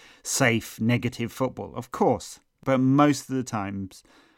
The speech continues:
the best teams and the ones that are remembered, uh, and the ones that entertain the fans are the, are the teams that won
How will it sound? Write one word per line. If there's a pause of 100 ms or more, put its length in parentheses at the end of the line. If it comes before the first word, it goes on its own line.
(200)
the
best
teams
and
the
ones
that
are
remembered, (440)
uh,
and
the
ones
that
entertain
the
fans
are
the,
are
the
teams
that
won